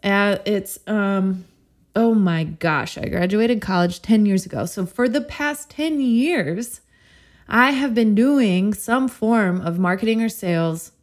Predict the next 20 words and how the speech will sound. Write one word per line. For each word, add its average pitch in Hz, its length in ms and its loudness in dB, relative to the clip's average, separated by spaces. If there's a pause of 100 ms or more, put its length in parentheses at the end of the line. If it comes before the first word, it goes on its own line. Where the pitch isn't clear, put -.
for 214 160 2
another 175 420 -2
company. 170 500 -6
So - 260 -8
I 214 100 -6
have 262 600 -2
experience, 190 920 -2
right? 214 300 -2 (240)
And 247 80 0
I 208 40 2
also 349 540 0 (280)
really 311 680 2
enjoy 226 720 2
marketing. 202 580 0
I 180 80 -4
enjoy 185 760 2
consumer 175 480 -2
behavior. 254 720 -2
I 175 200 -2
enjoy, 196 800 -2